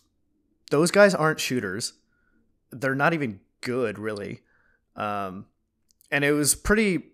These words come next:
obvious from the moment that they signed that this, this fit made no sense. For those four guys to be getting significant playing time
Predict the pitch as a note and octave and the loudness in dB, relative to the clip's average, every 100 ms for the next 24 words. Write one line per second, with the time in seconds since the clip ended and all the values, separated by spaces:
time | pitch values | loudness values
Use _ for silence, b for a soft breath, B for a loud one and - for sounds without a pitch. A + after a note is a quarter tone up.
0 | - C#3 C#3 C3+ C3+ B2 A#2 B2 B2+ A2 | 2 2 4 0 -2 -2 -2 -4 -4 -6
1 | G#2+ - A#2 A2+ G#2 G#2 - - A2+ G#2+ | -4 -2 -2 -4 -6 -8 -12 -18 -14 -6
2 | - - _ - C3 - - C#3+ A2 - | -6 -6 _ -2 0 2 2 2 0 -8
3 | B2+ B2 A#2 A2 A2 A2 F2+ G2 - - | -8 -6 -4 -4 -4 -6 -8 -8 -8 -6
4 | G#2+ G#2 G#2+ b b b b C3+ D#3+ - | -6 -6 -8 b b b b 0 0 4
5 | D#3+ D3 C3+ C3 B2+ B2+ B2 C3 B2+ - | 2 4 2 2 0 -4 -4 -4 -2 -2
6 | A#2 C3 C3+ D3+ C#3+ - B2 B2 B2 A#2 | -2 -4 -6 -4 -4 -4 -4 -4 -4 -4
7 | A2+ | -8